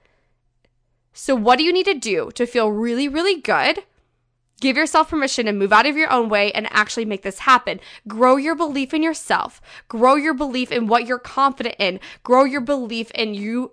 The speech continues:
and the ability to achieve your goals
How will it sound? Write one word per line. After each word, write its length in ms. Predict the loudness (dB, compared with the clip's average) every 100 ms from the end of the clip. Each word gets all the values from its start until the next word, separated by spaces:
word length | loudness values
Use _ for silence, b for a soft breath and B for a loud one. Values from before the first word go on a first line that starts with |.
| _
and 180 | -6 -2
the 100 | -2
ability 540 | 0 0 0 -2 -2
to 60 | -4
achieve 440 | -8 -4 -4 -2
your 140 | -2 -2
goals 580 | -2 -2 -2 -6 -8